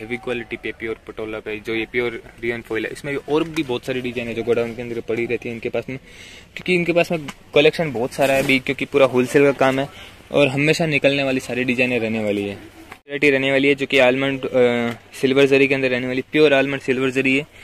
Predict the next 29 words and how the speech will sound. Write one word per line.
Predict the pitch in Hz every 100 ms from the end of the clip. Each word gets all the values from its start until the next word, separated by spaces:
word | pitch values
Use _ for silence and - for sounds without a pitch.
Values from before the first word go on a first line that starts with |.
| - - -
आप |
देख | 131 151
सकते | - 180 180
हो |
क्वालिटी | 170 156 160
वाइज | 156 151
कैसा | - 131 135
रहने | 123 110
वाला | 101 101
है, | -
प्योर | 135 139
क्वालिटी | 143 135 135 135
पे | 135
प्रोडक्ट | 123 123 120 123 117
रहने | 110
वाला | 113 113
है। | 123 - - _ -
इस | 120
टाइम | - 113
में | 113
आप |
देख | 107 110
सकते | - 101
हो | 101
अच्छी | - - 151
क्वालिटी | 151 135 135
का | 135
प्रोडक्ट | 120 120 120 -
है। | 135